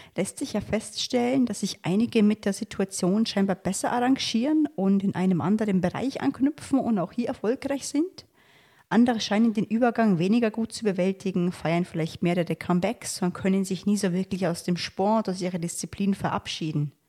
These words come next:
Herr Schmidt, spielt hier die Thematik, ob ich die Ausstiegsentscheidung aus persönlicher Überzeugung treffe? Also ob ich mir denke, das war jetzt schön, aber jetzt ist es auch wieder gut und es kommt der neue Lebensabschnitt? Oder ob ich mich zu diesem Schritt durch beispielsweise eine Verletzung gezwungen fühle,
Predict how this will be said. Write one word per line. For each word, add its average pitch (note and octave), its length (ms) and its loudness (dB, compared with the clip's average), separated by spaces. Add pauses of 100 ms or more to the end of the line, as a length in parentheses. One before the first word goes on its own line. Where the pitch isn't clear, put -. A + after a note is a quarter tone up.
(540)
Herr G3+ 100 -2
Schmidt, A#3 300 6
spielt G#3+ 380 0
hier B3+ 100 2
die A3 160 2
Thematik, G#3+ 680 4
ob F3+ 140 -4
ich - 140 -6
die - 180 -2
Ausstiegsentscheidung G#3 1200 0
aus F#3 220 -2
persönlicher G3+ 560 2
Überzeugung - 640 2
treffe? A3+ 440 0 (520)
Also F#3+ 180 4
ob - 80 2
ich F#3+ 80 0
mir G3+ 120 6
denke, G3+ 360 4
das - 220 -2
war E3 100 4
jetzt - 240 -4
schön, D#4 320 4
aber A3+ 160 4
jetzt F#3+ 240 0
ist G3 140 -6
es E3+ 160 -4
auch - 200 -2
wieder F3+ 200 0
gut E4+ 260 2
und A3 60 6
es G3 120 4
kommt G3 260 2
der D#3+ 80 2
neue G3+ 200 4
Lebensabschnitt? A#3+ 840 0 (600)
Oder F#3+ 220 0
ob G3 100 -2
ich G#3+ 80 2
mich A3 200 4
zu A3 80 -2
diesem A3+ 220 4
Schritt - 520 -2
durch G#3 120 2
beispielsweise F#3 840 2
eine F#3 160 6
Verletzung G3+ 640 2
gezwungen B3 480 2
fühle, A3 440 2